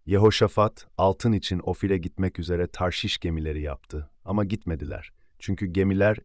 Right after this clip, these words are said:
Esiyon Geber'de parçalandılar. Ahav oğlu Ahazya, Yehoşafat'a, "Hizmetkarlarım senin hizmetkarlarınla birlikte gemilerde gitsinler."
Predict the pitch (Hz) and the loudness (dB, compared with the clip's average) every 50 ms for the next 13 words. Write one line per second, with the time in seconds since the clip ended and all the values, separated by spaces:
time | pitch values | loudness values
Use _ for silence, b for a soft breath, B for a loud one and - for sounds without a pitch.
0 | _ - 90 - - - 104 101 101 95 85 95 85 92 90 87 80 87 - - | _ -4 -4 -4 -2 0 0 0 0 2 2 2 2 2 2 0 0 -2 -4 -4
1 | 85 80 - - 80 76 73 73 73 71 71 69 - - - - - - _ _ | -4 -6 -4 -6 -6 -6 -6 -6 -8 -8 -8 -10 -10 -12 -14 -18 -20 -20 _ _
2 | _ _ _ _ _ _ _ _ _ _ _ _ _ - - 90 87 101 110 110 | _ _ _ _ _ _ _ _ _ _ _ _ _ -2 0 2 6 6 6 6
3 | 98 101 98 98 98 101 - - 82 87 104 104 95 80 80 82 78 76 69 - | 8 6 4 4 4 2 2 2 2 4 4 4 4 2 -2 -4 -4 -4 -6 -8
4 | - 85 87 92 98 - - 98 - - 95 - - 113 - 120 - _ _ _ | -4 -2 0 0 2 2 0 -2 0 0 -2 0 0 -2 -2 -2 -6 _ _ _
5 | _ _ _ _ - - 98 90 92 104 104 - - - 110 98 98 98 95 95 | _ _ _ _ -8 -6 -4 0 2 2 2 2 2 2 4 4 6 6 4 2
6 | 107 113 113 98 - - 98 98 101 101 90 98 85 85 95 95 - - - 98 | 2 2 0 -2 -2 -2 0 0 0 0 0 -2 -2 -2 -2 -2 -4 -4 -2 0
7 | 92 90 90 92 95 101 117 110 98 87 80 90 87 82 82 82 - - 95 85 | 0 2 2 2 2 2 2 0 0 -2 -2 -2 -4 -4 -4 -8 -6 -4 -6 -4
8 | 73 92 92 90 92 90 92 90 87 85 78 92 80 73 73 - - - 80 76 | -2 0 0 2 2 2 2 2 0 0 0 -2 -4 -6 -10 -12 -10 -8 -6 -6
9 | 73 71 71 - - | -6 -6 -8 -10 -14